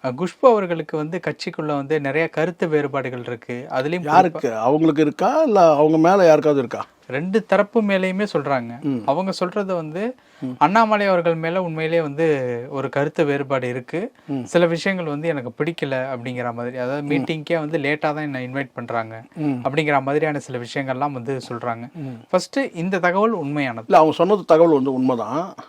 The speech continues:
Speaker 2: கொ-, நீண்ட காலமே உங்களுக்கு தெரியுமே, நம்ம நீங்க இன்ஸ்டாலலாம் பார்த்திருப்பீங்க,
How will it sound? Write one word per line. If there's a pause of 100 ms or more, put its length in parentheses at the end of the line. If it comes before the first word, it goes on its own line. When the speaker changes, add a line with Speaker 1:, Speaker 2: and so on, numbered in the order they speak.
(340)
Speaker 2:
கொ-,
நீண்ட
காலமே
உங்களுக்கு
தெரியுமே, (680)
நம்ம
நீங்க
இன்ஸ்டாலலாம்
பார்த்திருப்பீங்க,